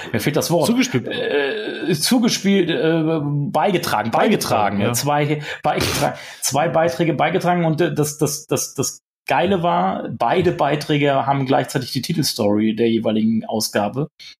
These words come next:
Speaker 1: quasi bespielt.
Speaker 2: Geil.
Speaker 1: Und das war schon sehr, äh, clashig. Ich, ich will gar nicht einen dritten Beitrag für die Website Boosting sch-, schreiben, weil ich eigentlich nur verlieren kann. Sprich, ich glaub nicht, dass es mir noch ein drittes Mal gelingt, auf die
Speaker 2: <laughs>
Speaker 1: Titel-, äh, auf die Titelseite zu kommen.
Speaker 2: <laughs> Ah.
Speaker 1: Äh, <laughs> deshalb,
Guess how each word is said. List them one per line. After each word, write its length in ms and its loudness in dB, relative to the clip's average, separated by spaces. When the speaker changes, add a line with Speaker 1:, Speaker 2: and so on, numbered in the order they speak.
Speaker 1:
quasi 340 0
bespielt. 580 0
Speaker 2:
Geil. 320 -10
Speaker 1:
Und 140 -2
das 200 -2
war 80 2
schon 240 0
sehr, 800 2
äh, 100 -6
clashig. 420 0
Ich, 320 -6
ich 160 -2
will 160 4
gar 180 4
nicht 140 -2
einen 140 2
dritten 260 2
Beitrag 380 0
für 80 -4
die 100 2
Website 360 0
Boosting 320 -2
sch-, 200 -4
schreiben, 300 0
weil 120 2
ich 100 0
eigentlich 180 2
nur 80 4
verlieren 460 2
kann. 200 0
Sprich, 360 0
ich 140 -4
glaub 200 0
nicht, 200 0
dass 100 4
es 180 -2
mir 160 2
noch 440 0
ein 80 -2
drittes 320 0
Mal 160 2
gelingt, 280 2
auf 120 -2
die 80 -2
Speaker 2:
<laughs> 20 0
Speaker 1:
Titel-, 240 -4
äh, 260 0
auf 140 -6
die 120 -8
Titelseite 500 -2
zu 160 -6
kommen. 560 0
Speaker 2:
<laughs> 60 -4
Ah. 160 -2
Speaker 1:
Äh, 160 2
<laughs> 380 -14
deshalb, 340 0